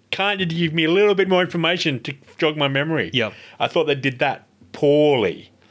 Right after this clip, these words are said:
Speaker 1: Everything else they did quite well, but there was a lot of stuff, and particularly the flashbacks at the end.
Speaker 2: Mm. Mm.
Speaker 1: The stuff that that was relating to, half of it I'd completely forgotten what it was relating to.
Speaker 2: Yeah.
Speaker 1: And so it, it missed the, that resonance that you're supposed to get from those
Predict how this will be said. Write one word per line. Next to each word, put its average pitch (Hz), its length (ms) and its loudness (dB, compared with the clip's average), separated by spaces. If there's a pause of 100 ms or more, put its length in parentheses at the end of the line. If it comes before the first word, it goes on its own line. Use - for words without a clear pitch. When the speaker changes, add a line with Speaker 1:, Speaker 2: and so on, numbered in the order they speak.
(140)
Speaker 1:
Everything 160 380 -2
else 151 260 -2
they 139 100 2
did 131 160 -6
quite 120 280 0
well, 120 220 2
but 104 140 -6
there 110 80 0
was 110 120 -2
a 113 60 2
lot 160 240 2
of 170 80 0
stuff, - 120 -6
and 139 180 -4
particularly 180 440 -2
the - 60 -4
flashbacks 147 460 -2
at 107 80 -2
the 110 160 0
end. 117 320 -6 (400)
Speaker 2:
Mm. 127 380 2 (340)
Mm. 120 340 4
Speaker 1:
The 127 80 2
stuff - 300 0
that 156 60 -6
that 160 160 2
was 139 120 0
relating 139 340 2
to, 151 100 0
half 180 300 2
of 143 60 -6
it 139 80 4
I'd 123 120 -2
completely 160 580 2
forgotten 139 400 0
what 120 120 0
it - 20 -2
was 107 160 -2
relating 135 400 -2
to. 82 260 -6 (140)
Speaker 2:
Yeah. 101 220 0
Speaker 1:
And 95 80 -4
so 127 200 0
it, 117 220 -4 (100)
it 123 160 -8
missed 139 300 -6
the, - 80 -16 (380)
that 113 200 0
resonance 120 600 -2
that 92 180 -10
you're 113 100 -10
supposed - 280 -4
to 104 60 -10
get 147 260 -6
from 120 180 -10
those 92 340 -8